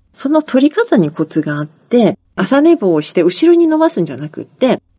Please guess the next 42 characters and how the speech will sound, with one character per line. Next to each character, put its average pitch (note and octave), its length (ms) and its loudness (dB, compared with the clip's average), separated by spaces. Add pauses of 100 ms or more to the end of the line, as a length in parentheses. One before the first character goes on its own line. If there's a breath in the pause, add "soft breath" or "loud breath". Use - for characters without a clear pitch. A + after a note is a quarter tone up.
(120)
一 G#3 240 0
時 B4 200 2
間 B3+ 320 2
早 A#3 320 0
く F3+ 160 -4
寝 D3+ 140 -4
て G#3+ 160 0
一 F#3+ 240 0
時 D4+ 140 2
間 G3+ 260 0
遅 G#3+ 220 -4
く B3 200 2
起 - 160 0
き - 80 -2
る G#3 60 4
っ G3 60 2
て - 160 -4
い C#3+ 60 2
う D3 60 -2
方 E3 280 0
法 E3 320 -2
で C4+ 160 2
睡 G#3 300 0
眠 G3+ 220 4
時 G#3 140 -2
間 C#3 180 -6
を C3+ 60 -10
二 D3+ 160 -6
時 F#3+ 140 -2
間 C3+ 240 -8
伸 C#3 100 -10
ば D#3 140 -4
す - 120 -14
の C#3 140 -10
が E3 140 -4
一 - 240 -2
番 E3 220 0
理 D3+ 80 -4
想 D3+ 200 -4
的 D3 240 -14
で A2 80 -10
す。 - 220 -12